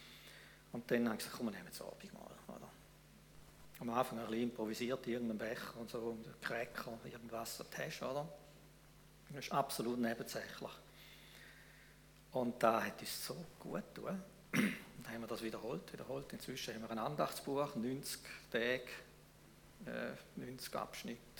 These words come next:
äh, alles zum Abendmahl. Und dann haben wir seit drei Wochen, glaub ich, fast jeden Tag, oder? Und das ist ein ungla-, ich sage euch, es ist unglaublich, wie in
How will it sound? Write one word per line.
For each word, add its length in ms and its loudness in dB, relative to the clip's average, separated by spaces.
äh, 280 -6
alles 300 -4
zum 160 -6
Abendmahl. 560 -6
Und 140 -6
dann 120 0
haben 140 0
wir 80 -6
seit 160 -4
drei 280 0
Wochen, 260 -2
glaub 220 -2
ich, 40 -8
fast 140 -4
jeden 300 -10
Tag, 340 2
oder? 260 0
Und 220 -4
das 140 -4
ist 160 -2
ein 80 0
ungla-, 680 -4
ich 100 -6
sage 280 -2
euch, 120 0
es 120 -4
ist 160 -6
unglaublich, 760 4
wie 240 -2
in 200 -2